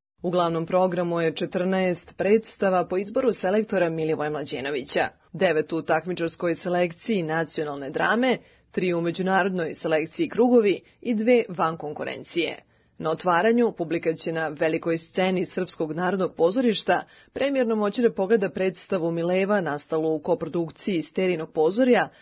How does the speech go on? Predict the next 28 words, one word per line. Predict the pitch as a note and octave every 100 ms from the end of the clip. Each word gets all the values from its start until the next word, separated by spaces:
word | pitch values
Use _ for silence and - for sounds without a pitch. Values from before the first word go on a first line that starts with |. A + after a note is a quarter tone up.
| - -
Narodnog | F#3 F3+ F3+ -
pozorišta | F3+ F3+ G3 G3+ - D3
u |
Somboru | C#3+ D#3+ G#3 A#3 C#4+
i | B3+
Fondacije | A3+ G#3+ G#3+ A#3 - F#3
Novi | E3+ F#3+ E3
Sad, | - A3 G#3 -
Evropska | F3 F3 F3 - E3 D#3
prestonica | - D3+ D#3+ D3 D3+
kulture. | D3+ D#3 D3+ C3+ D#3 C3+ - _ _ _
Svoje | - E3+ E3+
viđenje | E3+ F3+ E3+ E3+ E3
života | D#3+ F3 F3+ F#3 F3+ G3+
naše | D3+ C#3+ D#3
slavne | D3+ - E3 D#3+ D3+
naučnice, | D#3 G#3+ - G3 E3 F#3 D#3+ - _ -
Mileve | F#3 F3+ D#3+ D3+
Marić | D3 C3+ C#3+ D3+
Einstein, | E3+ G3+ - B3 G3 - _ _
dale | G#3+ A#3 A#3+
su | A#3 F#3+ D3+ -
Milena | F3 E3+ D#3+ D#3+
Bogavac, | C#3+ D#3+ F#3 A3+ - - -
Olga | E3+ E3 E3
Dimitrijević, | D3+ D3 D#3+ G3 A3 G#3+ D#3 - - _ -
Tijana | F#3+ E3+ D3
Grumić, | E3+ F3+ A3 G#3 -